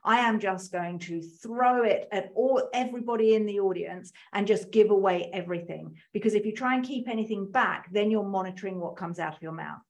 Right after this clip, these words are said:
So to get comfortable on stage, just share all of your knowledge. Don't worry about holding anything back. Um, and then the, the final thing that I would say is call out your weaknesses. So I'll stand at the front of a room and go,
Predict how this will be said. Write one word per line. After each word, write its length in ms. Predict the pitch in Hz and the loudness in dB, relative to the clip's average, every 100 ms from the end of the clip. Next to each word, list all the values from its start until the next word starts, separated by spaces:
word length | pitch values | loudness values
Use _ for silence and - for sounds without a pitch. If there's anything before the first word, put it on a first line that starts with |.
| _ - - | _ -20 -2
So 420 | 226 208 202 196 196 - | 2 6 6 2 -4 -8
to 120 | 233 | -4
get 380 | 185 - 254 - | -2 -2 -2 -4
comfortable 480 | 247 233 - 196 180 | -6 -6 -6 -6 -6
on 140 | 170 | -6
stage, 400 | 160 170 165 160 | -8 -8 -8 -4
just 200 | 208 185 | -2 -2
share 440 | - 233 196 185 - _ | -4 -2 0 -2 -4 _
all 260 | 247 262 254 | 2 2 2
of 80 | 208 | 0
your 120 | 185 | 0
knowledge. 440 | 175 160 165 - | 0 -4 -4 -6
Don't 240 | - 196 196 | -2 -2 0
worry 320 | 196 196 185 | 2 4 4
about 280 | 175 170 165 - | 0 -2 -6 -4
holding 360 | 185 185 180 | -2 0 0
anything 440 | 175 175 170 165 165 | -4 -6 -8 -10 -8
back. 300 | 165 147 - _ _ _ _ - | -10 -10 -16 _ _ _ _ 0
Um, 400 | 202 214 220 214 - | 2 4 2 -2 0
and 160 | 233 | 2
then 320 | 233 233 226 | 2 2 -2
the, 480 | 226 220 214 208 202 - | 0 0 0 -2 -4 -6
the 80 | 208 | -8
final 480 | 202 254 247 247 226 | -6 -4 -4 -4 -6
thing 360 | - 190 170 | -6 -6 -4
that 80 | 170 | -6
I 120 | 170 160 | -6 -6
would 200 | 165 165 | -10 -12
say 560 | 160 160 170 180 - _ | -12 -10 -8 -10 -14 _
is 220 | - 208 196 | 4 4 4
call 460 | - - 247 220 | -4 -2 4 4
out 240 | 202 180 180 | 4 0 -2
your 120 | 180 | -2
weaknesses. 600 | 180 180 175 160 147 147 | 0 -4 -6 -12 -10 -6
So 160 | 185 190 | 0 4
I'll 160 | 233 | 4
stand 320 | - 226 196 | 2 -4 -2
at 80 | 185 | -4
the 60 | 180 | -6
front 200 | 190 185 | -4 -4
of 80 | 185 | -4
a 40 | |
room 220 | 180 180 | 0 0
and 100 | 170 | -2
go, 140 | 170 | -4